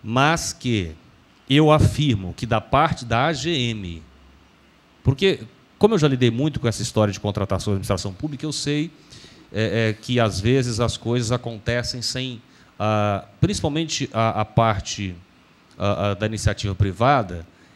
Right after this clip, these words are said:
ela não, muitas vezes não tem essa percepção, é,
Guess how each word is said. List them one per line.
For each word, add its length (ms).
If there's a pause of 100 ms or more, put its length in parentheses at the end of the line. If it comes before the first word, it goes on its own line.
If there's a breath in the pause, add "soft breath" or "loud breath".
ela 220
não, 280
muitas 500
vezes 240
não 320 (100)
tem 220
essa 260
percepção, 880 (380 soft breath)
é, 260